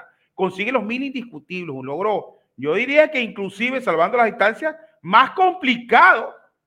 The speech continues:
que los tres mil hits de las Grandes Ligas, tomando en cuenta lo corto que son las temporadas en la, en las invernales y lo accidentado que es, veintitrés años. Él nos habla ahí de, de, de, de la subvivencia de esos veintitrés años y de lo que estaría pensado hacer una vez que se retire como jugador activo.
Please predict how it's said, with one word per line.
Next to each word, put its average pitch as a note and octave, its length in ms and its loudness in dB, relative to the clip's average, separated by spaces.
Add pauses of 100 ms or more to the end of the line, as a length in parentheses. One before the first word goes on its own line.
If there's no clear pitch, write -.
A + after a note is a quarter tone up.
(220)
que G#3+ 160 0
los G3+ 140 -4
tres D#3+ 160 -6
mil F#3+ 240 -8
hits G3+ 120 -8
de E3+ 80 -8
las D3+ 80 -8
Grandes C3 280 -8
Ligas, B3 340 -4
tomando C3 300 -12
en D#3 60 -20
cuenta E3 340 -6
lo C3 260 -10
corto B3 380 -2
que C#3+ 100 -18
son C#3+ 140 -14
las E3+ 100 -10
temporadas C#3+ 500 -8
en D3 40 -12
la, B2+ 80 -12
en A2 220 -18
las G2+ 60 -20
invernales E3 500 -8 (360)
y F3 100 -16
lo F#3+ 80 -4
accidentado F#3 720 -4
que D3+ 120 -6
es, D3+ 80 -8
veintitrés E3 760 -8
años. F#3 420 -6
Él G#4+ 80 -20
nos A#3+ 120 -8
habla G#3+ 240 -2
ahí F#3 260 -10 (320)
de, B2+ 360 -14
de, A#2 140 -20
de, A#2+ 140 -18
de A2+ 140 -20
la A#2 140 -16
subvivencia D3 680 -10
de B2 80 -10
esos E3+ 180 -18
veintitrés C#3+ 440 -16
años F3+ 260 -8 (380)
y D3+ 120 -10
de D#3+ 60 -10
lo E3 120 -6
que E3 100 -12
estaría E3 360 -4
pensado G#3 460 -4
hacer G3 260 -6
una F3+ 160 -8
vez D3+ 120 -10
que D#3+ 120 -16
se D3 100 -18
retire C3 340 -14
como B2+ 200 -20
jugador G#2+ 260 -16
activo. - 360 -20